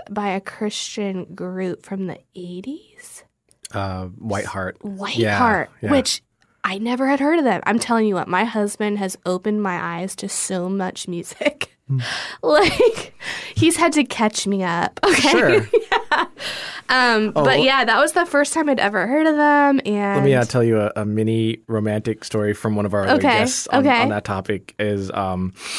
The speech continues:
Speaker 2: uh, Nathan Hill, who was, like, our sixth episode.
Speaker 1: Okay.
Speaker 2: Um, he, he was, um, dating his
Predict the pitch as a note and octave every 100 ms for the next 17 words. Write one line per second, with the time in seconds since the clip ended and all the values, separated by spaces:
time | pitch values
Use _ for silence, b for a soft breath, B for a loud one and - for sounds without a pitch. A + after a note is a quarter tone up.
0 | B B - F#2+ F#2 F#2+ G#2+ A2+ A2 F#2
1 | G2+ F2+ F#2+ F#2 F2+ E2+ - G#2+ - G2+
2 | F#2 F#2 G2 F2+ F2+ F#2 B3 B3+ A3 A3
3 | A2 G#2 F#3+ F#3+ F2 - - - A#2+ G#2+
4 | G2 - - A2 G2+ F#2+ F2+ - - -
5 | F#2+ F#2 F2 E2 D#2+ D#2+ E2 E2+ _ _
6 | G2+ G2+ G2 G2 F#2+ F#2 - F#2 F2+